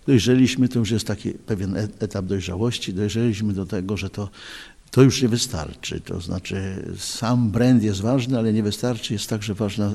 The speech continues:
zawartość w tym wszystkim. I zaczynamy tworzyć. To jest fascynująca rzecz, ale także jest to rezultatem wymiany studentów tych, e, w ramach Erasmusa, w ramach porozumień dwustronnych. To znaczy mu-,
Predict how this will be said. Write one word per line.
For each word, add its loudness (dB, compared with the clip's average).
zawartość -4
w -20
tym -4
wszystkim. -6
I 4
zaczynamy 4
tworzyć. -2
To -4
jest 0
fascynująca 4
rzecz, -6
ale 2
także 0
jest 2
to 0
rezultatem 0
wymiany 0
studentów -4
tych, -6
e, 0
w -8
ramach 0
Erasmusa, 0
w -4
ramach -2
porozumień 0
dwustronnych. 0
To -4
znaczy -2
mu-, 2